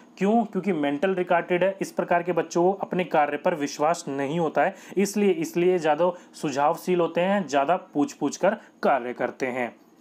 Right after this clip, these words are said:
इन बच्चों की पहचान जो होती है विकासात्मक अवस्था में हो जाती है, मतलब अलग-अलग स्टेज में इनको डिस्ट्रीब्यूट करा गया है। अलग-अलग स्टेज, जैसे-जैसे बच्चा बड़ा होता रहता है,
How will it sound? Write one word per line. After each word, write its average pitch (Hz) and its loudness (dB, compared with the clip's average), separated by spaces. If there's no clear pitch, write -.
इन 214 4
बच्चों 214 2
की 214 0
पहचान 175 0
जो 180 2
होती 165 0
है 185 2
विकासात्मक 160 0
अवस्था 147 0
में 147 -2
हो 123 -2
जाती 120 -4
है, 127 -6
मतलब 131 -2
अलग-अलग 175 0
स्टेज 160 -4
में 170 -4
इनको 160 -4
डिस्ट्रीब्यूट 143 -4
करा 143 0
गया 131 -2
है। 156 0
अलग-अलग 190 2
स्टेज, 165 -4
जैसे-जैसे 156 -2
बच्चा 151 0
बड़ा 135 0
होता 151 0
रहता 135 0
है, 170 -2